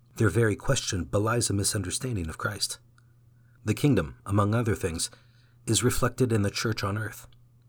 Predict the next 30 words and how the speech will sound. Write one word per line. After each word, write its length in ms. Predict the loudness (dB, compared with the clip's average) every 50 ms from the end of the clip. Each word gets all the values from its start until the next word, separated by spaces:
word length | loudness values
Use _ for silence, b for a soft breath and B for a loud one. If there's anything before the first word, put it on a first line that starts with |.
| -20 -20 _ _ -20 -20 _ -20 -20 _ -2
And 160 | 0 0 2
the 40 | 2
church, 400 | 2 2 2 2 2 0 -4 -8 b b b b b b
being 220 | 2 4 6 6 6
universal, 580 | 6 6 6 4 4 2 2 0 -2 -2 -6 b b b b b b b b b b -4
is 160 | 0 0 0
a 40 | 0
kind 280 | 0 2 2 2 2
of 80 | 2 0
family 480 | 2 2 2 2 2 0 -4 -8 -14 -20 _ _ -6
that 160 | -4 -4 0
takes 260 | 0 0 0 2 2
in 140 | 2 2 0 0
all 200 | 0 -2 0 0
mankind. 560 | 0 0 -2 -4 -6 -6 -6 -6 -8 -12 -18 -20 -20 _ _ -20 -20 _ -20 _ _ -20 _ _ _ _ b b b b b 0
If 160 | 2 2 2 2
ever 220 | 2 2 2 2
we 200 | 0 0 -2 -2
ask, 320 | -2 -2 -2 -2 -4 -4 b b b b b _ _ _ _ _ _ _ _
"Who 160 | 2 4 6
is 120 | 6 6
the 80 | 4 2
greatest 400 | 2 2 2 2 2 0 -2 -4
in 80 | -4 -6
our 80 | -6
family?" 420 | -4 -2 -2 0 0 -2 -4 -8 -16 b b b b b b b b _ _ _ _ _ _ _ _
we 100 | 0 0
can 160 | 2 4 2 2
be 100 | 2 0
sure 420 | 0 0 0 -2 -2 -4 -6 -10